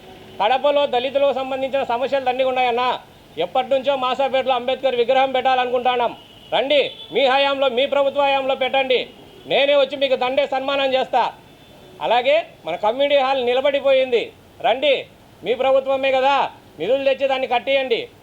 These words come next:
పేదవాళ్ళు పెళ్ళిళ్ళు చేసుకోవాలంటే కష్టంగా ఉంది, దీంట్లలో రాజకీయం చూపించండి నాన్న. కేవలం ఏదో నన్ను తీసుకొని మా మేయర్ గారిని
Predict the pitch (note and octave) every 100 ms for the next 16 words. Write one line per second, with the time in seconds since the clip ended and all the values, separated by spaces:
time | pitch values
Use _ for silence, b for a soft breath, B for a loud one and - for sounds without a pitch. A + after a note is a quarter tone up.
0 | - F#3+ B3 C4+ C4+ C4+ B3+ C4 C4+ C4
1 | B3 C4 C4 C4 B3+ A#3+ C4+ C4+ C4 B3
2 | A#3+ C3+ - - - - E3+ B3 C4+ D4
3 | C4 C4 B3+ C4+ A#3 A#3+ A3+ A3+ G#3 F#3+
4 | G3 G#3+ G3 - - - - F3+ A#3+ B3+
5 | B3+ A#3+ A3+ A#3+ B3+ B3+ B3+ - - A#2
6 | D3 F#3+ A3+ C4 B3+ C4 B3+ A#3 B3+ B3+
7 | G#3+ G3+ F#3+ A#3+ B3 B3 B3